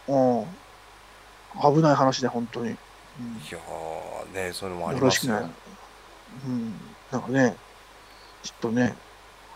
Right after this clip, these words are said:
Speaker 1: 冒頭のオーロラテルコから、ね、
Speaker 2: うん。
Speaker 1: いろんな、なんかオーロラ、オーロラソースやら、
Speaker 2: うん。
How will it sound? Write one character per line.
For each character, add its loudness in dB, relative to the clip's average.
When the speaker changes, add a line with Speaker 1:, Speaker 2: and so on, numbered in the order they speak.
Speaker 1:
冒 10
頭 6
の 4
オ 12
ー 12
ロ 8
ラ 8
テ 8
ル 6
コ 2
か 4
ら、 2
ね、 2
Speaker 2:
う -4
ん。 0
Speaker 1:
い 0
ろ 6
ん 2
な、 4
な 2
ん 2
か 6
オ 8
ー 2
ロ 6
ラ、 6
オ 8
ー 4
ロ 4
ラ 8
ソ 6
ー 4
ス 0
や 4
ら、 0
Speaker 2:
う -8
ん。 -4